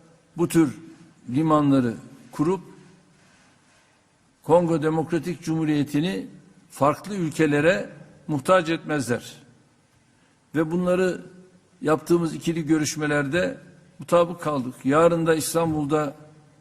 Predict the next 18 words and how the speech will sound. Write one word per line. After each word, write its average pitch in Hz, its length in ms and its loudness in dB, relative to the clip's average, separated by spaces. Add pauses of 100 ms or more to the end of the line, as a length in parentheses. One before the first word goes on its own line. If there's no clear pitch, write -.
ben 139 120 -4
inanıyorum 147 560 0
ki 160 160 -6
iş 147 200 -6
adamlarımızla 147 680 -2
yaptıkları 131 520 -2
görüşmelerde 127 920 -2 (880)
bu 147 280 2
konuda 139 500 0
bu 143 100 -6
görüşmeleri 135 720 0 (160)
yapacaklar. 117 720 -4 (680)
Ve 139 300 2
süratle 151 640 0
de 170 280 0 (480)
Kongo 143 680 2
Demokratik 139 640 -2
Cumhuriyeti'nin 143 800 0